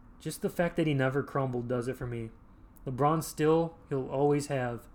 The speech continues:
the Maverick series, where he just crumbled in the N B A Finals.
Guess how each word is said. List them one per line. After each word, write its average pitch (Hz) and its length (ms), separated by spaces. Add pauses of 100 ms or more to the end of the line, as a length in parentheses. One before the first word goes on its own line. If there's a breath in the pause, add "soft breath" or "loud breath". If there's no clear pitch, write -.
(140)
the 131 80
Maverick 127 420
series, 139 640 (1400 loud breath)
where 120 180
he 120 140
just 120 260
crumbled 131 400
in 131 140
the 127 100
N 127 140
B 127 160
A - 20
Finals. 127 560